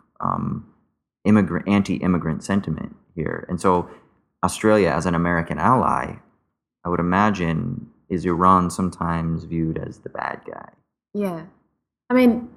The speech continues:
Speaker 2: and not just particular about, like, a bear, being Iranian or Persian. Like, people might see you in the street with your black hair and be like, "Oh," <laughs> you know.
Speaker 1: Mm.
Speaker 2: Uh.
Speaker 1: There was a, yeah, there's, there's an area for people who don't know that's, um, a little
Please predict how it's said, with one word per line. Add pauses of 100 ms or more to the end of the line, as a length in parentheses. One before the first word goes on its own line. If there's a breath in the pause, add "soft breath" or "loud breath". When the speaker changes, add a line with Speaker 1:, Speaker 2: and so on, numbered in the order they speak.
(360)
Speaker 2:
and
not
just
particular
about,
like,
a
bear,
being
Iranian
or
Persian.
Like,
people
might
see
you
in
the
street
with
your
black
hair
and
be
like,
"Oh," (200)
<laughs>
you
know. (640)
Speaker 1:
Mm. (140)
Speaker 2:
Uh. (160)
Speaker 1:
There
was
a, (140)
yeah,
there's,
there's
an
area
for
people
who
don't
know
that's,
um,
a
little